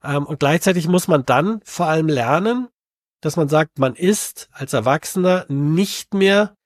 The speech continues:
existenziell so ausgeliefert, wie man das als Kind war. Die Situation hat sich geändert.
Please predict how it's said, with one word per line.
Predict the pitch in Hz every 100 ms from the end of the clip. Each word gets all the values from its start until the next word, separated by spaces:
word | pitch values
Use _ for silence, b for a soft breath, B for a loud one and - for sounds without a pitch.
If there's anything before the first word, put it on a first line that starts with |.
| _ _
existenziell | 160 - 156 143 139 120 135 143 160 180 -
so | 120 151 160
ausgeliefert, | 139 180 - 185 170 185 180 196 190 147
wie | 131
man | 151 151
das | 143
als | 143 -
Kind | - 156 151
war. | - 95 104 _ _ _ _ _ _ _ _ _ _ _ _ _ _ -
Die | 143
Situation | 170 180 160 180 196 156
hat | 170 -
sich | 185 - -
geändert. | 147 143 160 170 139 98 - -